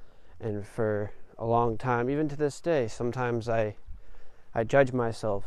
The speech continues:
for not doing things in a certain way. And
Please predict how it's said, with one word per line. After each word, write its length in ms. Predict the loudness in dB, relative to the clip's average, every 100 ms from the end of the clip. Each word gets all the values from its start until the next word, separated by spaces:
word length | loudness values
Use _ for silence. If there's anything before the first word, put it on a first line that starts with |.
| -6
for 160 | -4
not 240 | -2 -2 -2
doing 280 | 0 0 -2
things 420 | -2 -2 -2 -4
in 80 | -4
a 60 |
certain 320 | -4 -4 -4
way. 320 | -4 -4 -4 -8 -16 -12 -10 -8 -10 -12 -12 -14 -10 -6 -6 -6 -12 -14 -6 0 2
And 380 | 4 6 6 2